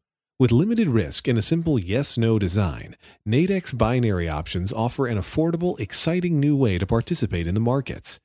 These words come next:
Nadex is the first C F T C regulated U S based binary options exchange, offering thousands of short-term trading opportunities daily and weekly.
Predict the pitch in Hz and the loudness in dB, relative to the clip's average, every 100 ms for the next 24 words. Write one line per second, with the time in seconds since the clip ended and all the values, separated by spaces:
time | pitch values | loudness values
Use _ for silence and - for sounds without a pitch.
0 | _ - - _ 107 139 151 80 82 135 | _ -20 -20 _ 0 2 4 0 -2 -2
1 | 98 98 160 151 - - - 135 156 - | -2 0 2 0 0 -8 -4 0 0 -2
2 | - 151 - 135 117 107 104 90 87 85 | -2 -2 0 2 2 2 2 2 0 -4
3 | 85 92 123 131 - 123 92 82 - 95 | -2 0 2 2 0 0 0 -2 -6 -4
4 | 95 135 165 160 147 139 - 127 98 98 | 0 0 0 0 0 -2 0 0 0 -4
5 | - 127 87 53 - - 123 113 123 104 | -2 0 -2 -6 -16 -4 -2 0 2 0
6 | 90 156 175 147 110 87 82 - 139 165 | 0 -2 0 2 0 -2 -4 0 0 0
7 | - 165 151 151 165 113 85 82 82 85 | -2 -2 0 0 0 0 0 -4 -4 -4
8 | 78 82 85 85 92 120 123 117 104 95 | -4 -6 -6 -2 0 2 0 0 0 0
9 | 101 - - | -2 -6 -10